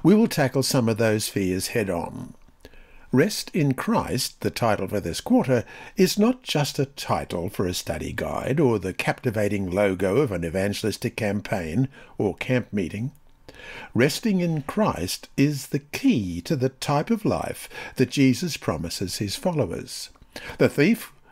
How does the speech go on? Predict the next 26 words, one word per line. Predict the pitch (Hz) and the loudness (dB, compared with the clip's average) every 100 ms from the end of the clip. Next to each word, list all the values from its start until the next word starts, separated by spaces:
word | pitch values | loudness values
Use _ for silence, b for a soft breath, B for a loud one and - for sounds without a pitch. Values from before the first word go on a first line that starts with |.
| - | 0
does | 127 107 | 0 4
not | 123 190 - | 2 2 -2
come | 175 196 90 87 | -2 0 0 -2
except | 113 143 131 - | -2 0 0 -2
to | |
steal | 127 - 208 190 113 107 | -2 0 2 2 2 0
and | - | -4
to | 107 | -6
kill | - 233 220 165 | 0 2 2 2
and | 90 92 | -2 -2
to | |
destroy. | 117 95 - - 214 123 92 - - B B B B | -2 -2 -4 0 2 2 0 -4 -12 B B B B
I | - 107 190 | 2 2 2
have | 117 - | -2 -4
come | - 82 - - 127 B B B | -4 -4 -2 -4 -6 B B B
that | 131 120 | -2 2
they | 107 | 2
may | 101 98 | 2 0
have | 101 95 | -2 0
life, | 131 123 73 - - _ B B B | 0 -2 -6 -14 -20 _ B B B
and | 127 | 2
that | 120 | 4
they | 127 | 4
may | 123 131 | 4 4
have | 110 175 | 2 2
it | 143 139 | 0 0